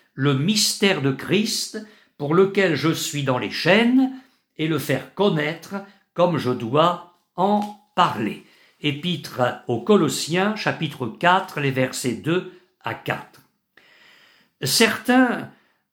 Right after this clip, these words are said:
pensent que c'est l'apôtre Paul qui a écrit l'épître aux Hébreux. Quoi qu'il en soit, cette épître nous montre comment Christ priait, donc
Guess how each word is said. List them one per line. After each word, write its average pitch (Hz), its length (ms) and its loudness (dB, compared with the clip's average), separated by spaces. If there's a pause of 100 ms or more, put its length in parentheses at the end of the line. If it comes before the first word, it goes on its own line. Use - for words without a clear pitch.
(340)
pensent 226 800 0
que 185 300 4
c'est 151 460 0
l'apôtre 151 440 0
Paul 190 580 2 (360)
qui 156 160 0
a 143 80 2
écrit 190 720 0 (220)
l'épître 196 800 -2
aux 175 120 0
Hébreux. 127 540 0 (720)
Quoi 226 220 4
qu'il 220 260 0
en 139 100 2
soit, - 380 -8 (720)
cette - 260 0
épître 220 580 0 (380)
nous 160 200 0
montre 185 600 2 (180)
comment 220 520 4
Christ - 840 -8
priait, 139 760 -2 (1000)
donc 156 640 4